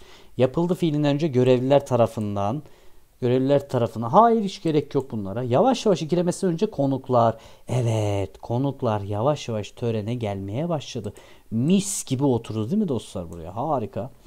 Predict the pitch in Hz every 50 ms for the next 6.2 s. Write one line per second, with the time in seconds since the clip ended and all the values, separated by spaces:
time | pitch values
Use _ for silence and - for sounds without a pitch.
0 | - - - - - - 151 160 - 208 214 202 226 190 - 185 175 175 165 156
1 | 175 202 185 175 160 - 170 156 151 139 113 110 117 117 123 175 214 170 101 95
2 | 95 107 117 120 123 123 120 120 - 104 92 90 101 113 117 113 107 107 - -
3 | - 95 101 107 123 - - - - 110 104 98 98 - - - 98 95 98 120
4 | - - - - - - 107 104 101 104 101 107 101 98 - - 101 92 92 95
5 | 95 92 92 92 - 120 117 - - - 143 127 123 113 110 98 98 104 98 95
6 | 95 117 147